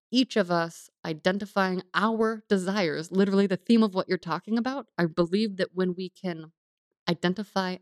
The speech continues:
our desires, communicate about them with the people who might help us meet them, the people who love us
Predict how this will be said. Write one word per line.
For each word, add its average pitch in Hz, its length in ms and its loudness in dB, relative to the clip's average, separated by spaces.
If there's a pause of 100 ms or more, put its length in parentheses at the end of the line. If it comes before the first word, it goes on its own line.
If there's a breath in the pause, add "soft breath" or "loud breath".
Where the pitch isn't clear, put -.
our 170 180 -6
desires, - 640 -12 (560)
communicate 208 640 2
about 180 400 -6
them 160 160 -2
with 175 240 -6
the 190 80 -10
people 170 640 -6 (640)
who 190 120 4
might 180 200 2
help 170 220 -4
us - 180 -6
meet 170 220 -6
them, 240 180 -8
the 233 100 -2
people 175 220 -6
who 165 100 0
love 147 200 -4
us 214 300 -10